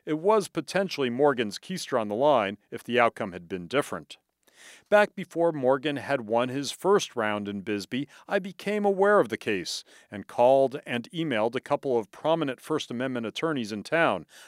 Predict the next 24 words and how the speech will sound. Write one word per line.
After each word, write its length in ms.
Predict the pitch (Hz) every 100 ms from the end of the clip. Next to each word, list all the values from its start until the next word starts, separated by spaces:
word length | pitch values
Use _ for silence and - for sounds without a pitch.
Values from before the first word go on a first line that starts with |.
| -
attempting 640 | 101 - 143 - 127 113
to 200 | - 113
elicit 480 | 101 131 143 127 107
their 120 | 104
pro 280 | - 139 120
bono 380 | 123 123 110
assistance 640 | 95 - 165 - 98 98 -
to 100 | 120
Morgan's 440 | 104 98 98 95
cause. 520 | - 143 135 92 76 - _ - _ -
Both 360 | 147 117 -
know 180 | 135 180
me. 240 | 120 104 127 _ _
Maybe 260 | - 185 208
that's 280 | 180 170 -
why 180 | 160 165
one 240 | 123 135
of 80 | 131
them 240 | 156 156 _
never 240 | 110 101
responded. 680 | 117 117 - 165 165 110 90 _ _ - - -
The 160 | 160
other 220 | 196 214 147
fellow, 480 | 107 95 107 143